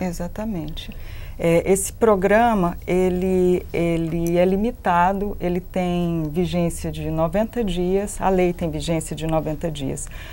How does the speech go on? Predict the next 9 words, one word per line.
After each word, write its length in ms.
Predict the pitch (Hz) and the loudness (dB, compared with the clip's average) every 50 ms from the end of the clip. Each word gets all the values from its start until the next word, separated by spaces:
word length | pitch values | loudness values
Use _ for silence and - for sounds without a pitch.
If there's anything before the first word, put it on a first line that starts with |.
| - - | -10 -6
O 80 | - 180 | -4 -2
prazo 360 | 180 - 214 208 214 202 208 | 2 6 6 8 8 6 4
final 380 | - - 254 226 208 185 185 180 | 0 0 2 4 6 6 4 4
pra 160 | - - 190 | 4 4 4
aderir 400 | 180 165 180 180 170 170 165 160 | 4 4 4 0 2 2 2 2
é 40 | 165 | 2
no 140 | 165 165 156 | 0 0 -2
dia 440 | 156 165 175 175 170 165 165 160 160 | -2 -2 0 0 0 0 0 -2 -4
sete, 760 | - - - - 196 190 208 214 - - - 233 226 214 - | -4 -2 4 6 8 8 8 6 4 0 -2 0 0 -2 -2